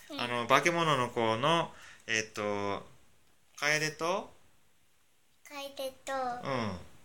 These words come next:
Speaker 2: キュ-、
Speaker 1: レン。
Speaker 2: レンが、あの、あれよね。
Speaker 1: うん。
Speaker 2: えっと、なんだっけ？大剣じゃないわ。だ-、昔大剣だったやつ。えっと、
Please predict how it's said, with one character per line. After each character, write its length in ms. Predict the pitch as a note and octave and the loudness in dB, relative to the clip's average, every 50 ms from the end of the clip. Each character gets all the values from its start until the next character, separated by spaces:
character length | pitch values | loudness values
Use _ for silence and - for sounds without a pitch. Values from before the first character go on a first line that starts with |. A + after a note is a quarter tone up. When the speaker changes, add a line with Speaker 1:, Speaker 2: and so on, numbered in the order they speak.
| - - - - - - - - - - - | -20 -20 -20 -20 -20 -20 -20 -20 -20 -20 -16
Speaker 2:
キ 160 | - - E3 | -10 -6 -6
ュ-、 80 | D3 A#3 A3+ - - - - - - - - | -4 -4 -6 -8 -12 -14 -16 -16 -16 -10 -4
Speaker 1:
レ 60 | C3 C#3 | 4 10
ン。 20 | |
Speaker 2:
レ 220 | D3+ E3+ E3+ D#3 C#3 B2+ | 12 12 12 12 12 8
ン 20 | |
が、 460 | B2 C#3+ E3 D#3+ D3 A#2+ G#2 F#2 F2+ - - - - - - - - - | 10 12 12 12 12 12 10 8 4 -4 -12 -20 -20 -20 -20 -20 -16 -8
あ 140 | - A#2+ B2 | -6 -4 -2
の、 240 | A#2+ A2+ A#2 D#2+ G2+ | 0 0 2 2 4
あ 60 | C#3 | 4
れ 80 | C#3+ | 4
よ 100 | C3 A#2+ | 4 2
ね。 240 | A#2+ C3 C#3 C#3+ - - - - - - - - | 2 2 0 -2 -4 -12 -20 -20 -20 -20 -16 -8
Speaker 1:
う 40 | - | -4
ん。 20 | A#2 | -4
Speaker 2:
え 60 | A2+ | -4
っ 20 | |
と、 440 | A2 - - A#2 A2 G#2+ G#2+ G#2 G#2+ | -4 -2 -2 0 0 0 0 0 0
な 120 | A#2 C3+ | 0 0
ん 60 | D3+ D#3 | 2 2
だ 80 | D3+ | 2
っ 80 | - - | 0 0
け？ 160 | - G2 F2 | -2 -4 2
大 240 | E2 A#2 B2+ C#3 - | 6 8 8 8 8
剣 180 | - C#3+ C3 | 4 0 2
じ 60 | A#2+ A#2+ | 2 0
ゃ 40 | |
な 120 | G#2+ G#2 G2 | 2 2 2
い 40 | F#2+ | 2
わ。 120 | F#2+ F#2+ | 4 6
だ-、 120 | A#2+ B2+ A#2+ | 6 6 4
昔 320 | B2+ B2+ B2+ C#3 - - A#2+ | 4 2 0 0 0 4 4
大 160 | A#2 A2+ G#2+ | 4 4 6
剣 180 | - A#2 A2 | 4 2 2
だ 80 | G#2+ G#2+ | 2 0
っ 60 | G#2 | 0
た 80 | - F2 | 0 -4
や 60 | F2 | -4
つ。 200 | - - - - - - - | -4 -10 -12 -12 -12 -10 -8
え 80 | F#2+ F#2+ F#2+ | -8 -8 -8
っ 40 | - - | -8 -10
と、 320 | F#2+ F#2 F2+ F2 F2 - | -8 -6 -6 -6 -8 -10